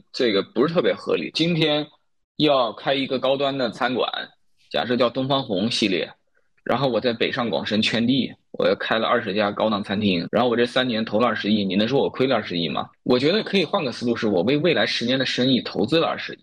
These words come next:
这些所有的投资是要在未来十年去摊分的，这事儿肯定在这个阶段未来是，是不挣钱的。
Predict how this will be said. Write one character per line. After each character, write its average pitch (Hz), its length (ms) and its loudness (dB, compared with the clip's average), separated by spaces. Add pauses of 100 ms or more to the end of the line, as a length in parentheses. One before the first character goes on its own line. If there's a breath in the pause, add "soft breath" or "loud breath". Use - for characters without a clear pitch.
(680)
这 170 160 2
些 165 240 2
所 139 180 -4
有 165 80 2
的 117 80 0
投 110 220 -4
资 120 120 -2
是 135 160 -2
要 123 80 2
在 117 120 2
未 120 100 0
来 104 100 0
十 - 200 -2
年 110 120 2
去 117 120 -2
摊 110 200 0
分 113 140 2
的， 107 200 0
这 170 120 2
事 156 120 0
儿 - 20 0
肯 - 160 -8
定 113 160 -6
在 123 160 2
这 165 100 2
个 113 80 0
阶 101 140 -2
段 104 160 -2
未 120 100 2
来 101 180 0
是， - 360 0 (360 loud breath)
是 - 160 2
不 117 120 0
挣 156 160 2
钱 - 180 -10
的。 82 140 -4